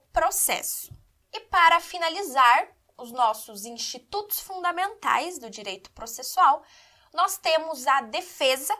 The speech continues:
ou exceção. Então, é, quando o autor propõe uma ação, o réu tem o direito de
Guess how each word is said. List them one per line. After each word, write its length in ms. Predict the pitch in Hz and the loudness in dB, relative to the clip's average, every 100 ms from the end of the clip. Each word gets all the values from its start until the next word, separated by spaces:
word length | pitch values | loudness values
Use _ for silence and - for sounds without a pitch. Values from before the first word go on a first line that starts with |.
| _ _ | _ _
ou 280 | - 285 302 | 2 2 2
exceção. 800 | - 294 - 349 370 - 233 190 - _ _ - _ _ _ - - - - - | -8 -8 -6 -6 -6 -2 0 0 -4 _ _ -20 _ _ _ -18 -18 -20 -20 -20
Então, 680 | 294 330 - 339 294 330 339 | -14 -14 -2 2 4 2 0
é, 320 | - 302 294 | 0 2 2
quando 420 | 302 - 392 440 403 | 0 -2 -2 0 4
o 20 | |
autor 640 | 381 440 - 269 196 - _ _ _ - | 4 2 -4 -2 -2 -2 _ _ _ -6
propõe 520 | 247 240 - 262 330 | -4 -4 -2 -4 -4
uma 200 | 349 349 | -4 -4
ação, 520 | 370 - - 202 240 _ _ _ _ _ _ _ - | -4 -4 -4 -4 -6 _ _ _ _ _ _ _ -12
o 100 | 294 | -10
réu 460 | 320 247 214 226 339 _ | -6 0 2 2 0 _
tem 260 | 359 277 269 | -2 -2 -2
o 80 | 294 | -8
direito 640 | 294 320 247 330 - 392 | -6 -4 -4 -4 -12 -12
de 280 | 226 277 | -8 -8